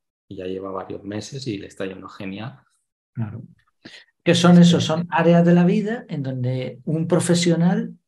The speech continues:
Speaker 2: te
Speaker 1: Ujú.
Speaker 2: va a marcar la diferencia. Finanzas. Pues si tú como autónomo tienes tu asesor.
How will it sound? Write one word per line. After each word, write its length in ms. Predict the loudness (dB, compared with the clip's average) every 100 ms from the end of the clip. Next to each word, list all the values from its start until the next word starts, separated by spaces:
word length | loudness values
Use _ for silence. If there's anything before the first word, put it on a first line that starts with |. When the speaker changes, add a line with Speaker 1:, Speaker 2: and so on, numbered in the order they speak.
| _
Speaker 2:
te 140 | -6 -4
Speaker 1:
Ujú. 340 | -4 -6 -4
Speaker 2:
va 140 | 0
a 60 | 2
marcar 340 | 2 0 -2
la 100 | 0 -2
diferencia. 640 | -2 -6 -10 -10 -10 -10
Finanzas. 720 | -2 0 2 0 -2 -8 -12 _ _ _ _ _
Pues 160 | -10 -6
si 100 | -6
tú 200 | -4 -2
como 180 | 0 2
autónomo 680 | 2 2 2 4 4 2 -6 -2
tienes 340 | 0 0 0
tu 220 | 2 2
asesor. 440 | 0 -4 -2 -2